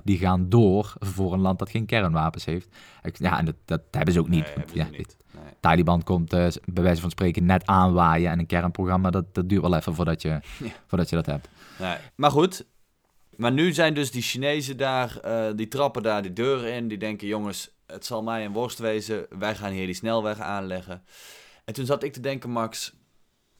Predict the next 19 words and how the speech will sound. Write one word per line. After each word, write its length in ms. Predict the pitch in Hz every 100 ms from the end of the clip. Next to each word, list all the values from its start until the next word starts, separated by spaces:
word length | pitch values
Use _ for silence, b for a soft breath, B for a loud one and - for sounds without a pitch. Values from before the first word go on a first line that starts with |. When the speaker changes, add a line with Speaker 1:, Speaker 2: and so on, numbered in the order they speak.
| _ _ _ - _ _ _ _ _ _
Speaker 2:
is 200 | 127 131
dit 200 | 151 143
niet 200 | 147 151
gewoon, 500 | - 120 120 120 113 - _ _ _ _ _ _ _ _
eh, 420 | 101 101 98 95 -
een 140 | 104
beetje 280 | 107 107 95
het 300 | 90 127 135 _
toonbeeld 640 | 143 139 139 113 120 113
van 400 | - 110 104 98 - _ _ _ _ _ _ _
het, 260 | - 104 -
het 280 | 90 98 87
Westen? 680 | 110 131 - 143 175 180 _ -
Wij, 300 | 92 113 113
het 180 | 92
Westen, 500 | 92 107 - 123 120 b b b b
voeren 380 | - 131 113 110
altijd, 580 | 123 120 117 104 - -
eh, 460 | 92 95 92 90